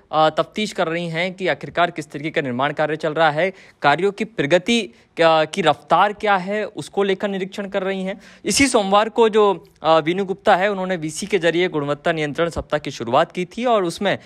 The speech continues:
जो अतिरिक्त मुख्य सचिव, अ, हैं, क्योंकि वीनू गुप्ता, उन्होंने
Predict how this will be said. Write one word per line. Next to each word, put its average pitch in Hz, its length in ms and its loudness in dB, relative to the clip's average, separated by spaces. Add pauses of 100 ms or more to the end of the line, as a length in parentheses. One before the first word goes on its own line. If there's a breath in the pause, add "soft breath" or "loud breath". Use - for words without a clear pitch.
(260 loud breath)
जो 165 180 4
अतिरिक्त 175 420 2
मुख्य 180 260 -4
सचिव, 175 420 -2 (220 soft breath)
अ, 147 540 4 (200)
हैं, 170 160 2
क्योंकि 185 260 -8
वीनू 160 360 -4
गुप्ता, 165 280 0
उन्होंने 180 360 0